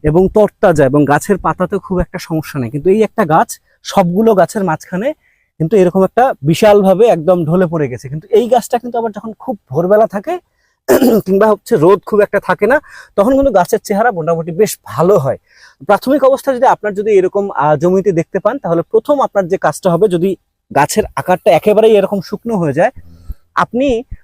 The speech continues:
রোগ যেটাই হোক না কেন চিন্তা করবেন, এটার কারণে আপনার আশেপাশের গাছগুলো ক্ষতির সম্প-, আহ, সম্ভাবনা থাকবে। এই কারণে আপনি এই গাছটাকে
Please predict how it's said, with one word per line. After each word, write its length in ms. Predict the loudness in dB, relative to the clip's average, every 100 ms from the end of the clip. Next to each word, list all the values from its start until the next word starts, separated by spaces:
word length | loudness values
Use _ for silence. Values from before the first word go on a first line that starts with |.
| -4
রোগ 340 | 2 4 2
যেটাই 280 | 0 0 0
হোক 200 | 0 -4
না 80 | -8
কেন 160 | -6 -6
চিন্তা 320 | -2 0 0
করবেন, 240 | 0 0
এটার 240 | 0 0 0
কারণে 260 | -2 -2
আপনার 180 | -4 -4 -2
আশেপাশের 500 | -2 -2 -4 -2 0
গাছগুলো 520 | 0 0 0 2 2 _ _ _ _ _ _ -4
ক্ষতির 280 | -2 -2
সম্প-, 300 | -4 -4 -4
আহ, 260 | 0 2 2
সম্ভাবনা 460 | 0 0 0 0 -2
থাকবে। 340 | -2 -4 -6 -6 -16 -14 0
এই 180 | 2 2
কারণে 340 | 2 2 2
আপনি 240 | 2 2 0
এই 100 | 0
গাছটাকে 520 | 0 -2 -4 -2